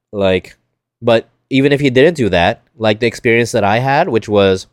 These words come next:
um, two show floor tickets, which was in total five hundred dollars. And that already came with the convention ticket, so I didn't need to pay for the convention. And then I got three meet and greets, which was a hundred dollars each, so I paid in total about eight hundred dollars.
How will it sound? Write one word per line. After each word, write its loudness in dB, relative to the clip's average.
um, -4
two -4
show 0
floor 2
tickets, -4
which -6
was -4
in -8
total 0
five -2
hundred -6
dollars. -4
And -6
that -2
already 0
came -2
with -4
the -8
convention -4
ticket, -4
so -4
I -2
didn't -4
need -6
to -20
pay -6
for -14
the -6
convention. -12
And -10
then -2
I 0
got -2
three -2
meet -4
and -12
greets, -8
which -8
was -2
a -4
hundred -6
dollars 0
each, -12
so -10
I -4
paid -4
in -16
total 0
about 0
eight -6
hundred -6
dollars. -2